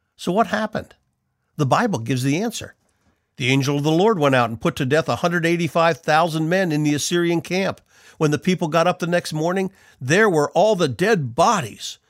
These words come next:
So Sennacherib, king of Assyria, broke camp and withdrew."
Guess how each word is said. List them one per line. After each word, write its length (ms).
So 160
Sennacherib, 600
king 180
of 80
Assyria, 420
broke 380
camp 460
and 160
withdrew." 680